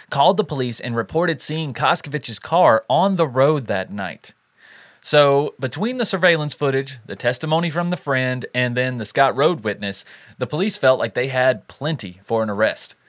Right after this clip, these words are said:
And so they arrested Koskovich and Vreeland on April twenty-first,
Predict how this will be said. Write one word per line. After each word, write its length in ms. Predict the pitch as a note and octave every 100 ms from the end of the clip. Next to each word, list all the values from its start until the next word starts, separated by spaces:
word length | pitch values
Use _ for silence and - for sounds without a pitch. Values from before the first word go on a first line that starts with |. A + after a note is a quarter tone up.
| _ _ _ -
And 160 | A#2 -
so 220 | - A2+
they 140 | A2 A#2+
arrested 440 | A#2+ G3 - F#3
Koskovich 460 | G3 G3+ F#3+ G3 G3+
and 120 | C3
Vreeland 360 | E3 G3 F#3+ F3
on 300 | B2 A#2 A#2 -
April 260 | D#3 G3+
twenty-first, 760 | D#3+ G#3 G3+ - G3+ - -